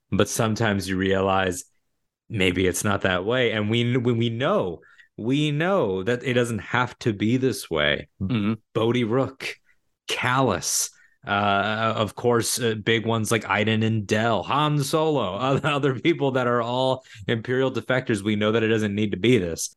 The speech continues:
Speaker 1: Um, but the way that it, it plays out, uh, is really compelling. So unless you have anything more to say about the Syril and Dedra and I S B side of Coruscant,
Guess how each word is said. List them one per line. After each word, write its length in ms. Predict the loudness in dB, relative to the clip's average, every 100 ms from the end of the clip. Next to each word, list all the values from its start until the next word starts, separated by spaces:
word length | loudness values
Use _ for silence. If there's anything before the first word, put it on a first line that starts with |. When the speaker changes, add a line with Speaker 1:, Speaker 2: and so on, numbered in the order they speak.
| _
Speaker 1:
Um, 520 | 0 2 2 0 -6 -10 _ -4
but 180 | -2 0
the 100 | 0
way 180 | 2
that 160 | 2 2
it, 140 | 2
it 140 | 0 -4
plays 320 | -2 0 2
out, 360 | 0 0 -2 0
uh, 220 | 0 0
is 200 | -2 0
really 220 | 2 2
compelling. 560 | 0 -4 0 2 0 -2
So 460 | -2 2 2 0 -4 -20 _ _
unless 260 | -2 -2 2
you 60 | 2
have 80 |
anything 340 | 2 0 0 0
more 280 | 0 2 2
to 120 | -2
say 380 | -4 0 0 0
about 340 | -2 -2 -2
the 60 | -2
Syril 800 | -2 -2 -2 0 2 0 -2 -6 _ _ _ _ -4
and 280 | 0 0 0
Dedra 600 | -2 -2 0 0 0 0
and 100 | 0
I 140 | 0
S 120 | 0 -2
B 360 | -2 0 2
side 580 | -2 -2 0 2 2 0
of 380 | -2 0 0 -2
Coruscant, 720 | -2 0 0 0 0 0 -4